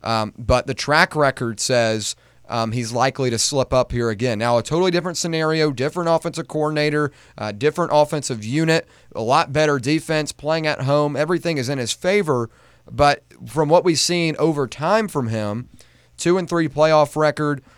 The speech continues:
uh, a couple of really bad clunkers. Uh, re-, everyone remembers the Titans game back in twenty nineteen. Uh, the seventeen to three loss against Buffalo in twenty-one.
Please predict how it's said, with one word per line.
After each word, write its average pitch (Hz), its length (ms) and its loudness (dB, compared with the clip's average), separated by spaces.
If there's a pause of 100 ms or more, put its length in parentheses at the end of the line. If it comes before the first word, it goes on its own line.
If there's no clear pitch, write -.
(140)
uh, 117 140 -2
a - 20 -6
couple 151 360 0
of 104 220 -6
really 165 220 2
bad 143 340 2
clunkers. 156 580 0
Uh, 117 160 -2
re-, 123 140 -2
everyone 139 360 -2
remembers 127 360 -2
the 110 60 -10
Titans 147 480 -2
game 151 400 -2 (240)
back 131 180 0
in 120 80 -6
twenty 127 240 -6
nineteen. 151 680 -4 (680)
Uh, 123 140 2
the 113 140 -4
seventeen 151 540 0
to 135 40 -2
three 147 260 -2
loss 139 300 4
against 113 260 -6
Buffalo 143 460 0
in 120 80 -4
twenty-one. 127 760 -2